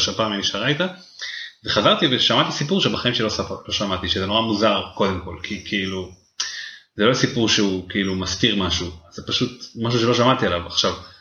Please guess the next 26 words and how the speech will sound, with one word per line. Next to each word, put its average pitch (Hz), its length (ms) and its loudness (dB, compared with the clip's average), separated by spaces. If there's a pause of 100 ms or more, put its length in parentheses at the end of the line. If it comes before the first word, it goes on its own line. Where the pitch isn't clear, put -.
(1400)
לא 139 140 6
זוכר 127 300 4
אפילו 110 280 4
איך, - 440 -4
אה, 95 320 0
אני, 95 140 0
אה, 95 400 -2
אשתי 92 180 0
סיפרה 143 320 2
לי 165 100 4
את 110 60 0
זה, 101 120 4
אבל 95 200 0
בגדול, 127 640 2 (1160)
גיליתי 101 580 2 (580)
שאבא 143 320 2
שלי 107 400 2 (480)
היה 104 120 6
עובד 101 220 4 (100)
בדוכן 92 760 -2
גלידה. 90 280 -6 (1200)
עכשיו, - 280 -2
זה 92 60 -2
נורא 95 180 2
מוזר, 101 460 2 (680)
כי 90 440 -2